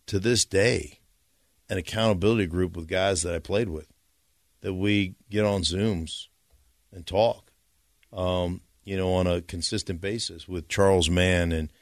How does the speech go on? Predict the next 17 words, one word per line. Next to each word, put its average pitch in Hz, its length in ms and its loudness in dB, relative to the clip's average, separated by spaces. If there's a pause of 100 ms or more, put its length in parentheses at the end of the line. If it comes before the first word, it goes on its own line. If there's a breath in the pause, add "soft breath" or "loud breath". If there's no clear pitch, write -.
(380 soft breath)
Monty 92 300 2
Coleman 92 480 4
and 80 160 -4
Art 95 260 0
Monk 92 440 -4
and 78 160 -10
Darryl 95 360 6
Green 92 500 4
and 80 120 0
myself. 95 760 4
And, 80 240 0 (600 soft breath)
I 95 40 -6
mean, 98 200 0
it's, - 360 0 (100)
it's 120 180 -12
pretty 175 280 -8
incredible. 98 640 -6